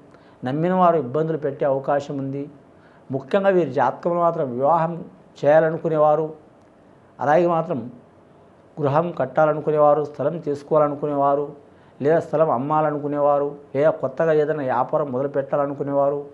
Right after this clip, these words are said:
నిరుద్యోగులు, నిరుద్యోగులు కూడా మాత్రం మంచి యోగ బలం కలిసి వచ్చే అవకాశం ఉందండి. అంగారక సూత్రం పఠించాలి, సుబ్రహ్మణ్యేశ్వర స్వామి పూజ చేయాలి.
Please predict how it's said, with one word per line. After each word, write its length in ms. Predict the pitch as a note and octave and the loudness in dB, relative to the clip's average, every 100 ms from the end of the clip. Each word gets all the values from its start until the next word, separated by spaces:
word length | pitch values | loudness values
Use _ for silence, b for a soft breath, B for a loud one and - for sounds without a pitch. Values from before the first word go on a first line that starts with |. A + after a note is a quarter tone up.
| B B B | B B B
నిరుద్యోగులు, 720 | B2 D3+ C#3+ D#3 D3+ D3 D3 C#3+ - - - - b b b b | -4 -4 0 4 4 2 -2 -4 -14 -20 -20 -20 b b b b
నిరుద్యోగులు 500 | B2+ C#3+ D3+ E3 D#3+ | -6 -2 2 2 4
కూడా 180 | D#3 D#3 | 2 2
మాత్రం 300 | D3+ D3 F3 | 2 -2 -4
మంచి 260 | C3+ D3 D#3 | -6 -6 -2
యోగ 220 | C#3 D3+ | 0 0
బలం 240 | D3+ D#3 | 0 0
కలిసి 280 | C#3 C#3+ C#3 | -2 -6 -4
వచ్చే 200 | C#3+ D#3+ | -6 -2
అవకాశం 460 | C3 B2+ C#3 C3+ C#3 | -2 0 -2 -2 -6
ఉందండి. 420 | C3+ C3+ C#3+ E3+ B B B C3 | -6 -6 -8 -10 B B B -6
అంగారక 560 | C3+ E3 E3 E3 E3+ | 2 6 6 4 -2
సూత్రం 480 | - C3+ C#3 E3 D3+ | -6 -6 -8 -8 -8
పఠించాలి, 680 | C3+ B2+ C#3+ C#3+ D3 C#3+ D#3+ | -6 -4 -4 -2 0 0 -6
సుబ్రహ్మణ్యేశ్వర 680 | C3+ C3+ D3 D3+ D3+ D#3 D#3 | -6 -4 -4 -4 -6 -6 -6
స్వామి 340 | D3+ C3+ B2 | -4 -4 -6
పూజ 380 | B2 B2+ C#3 D3+ | -4 -4 -2 0
చేయాలి. 360 | C#3 C#3+ D3 | 0 0 -4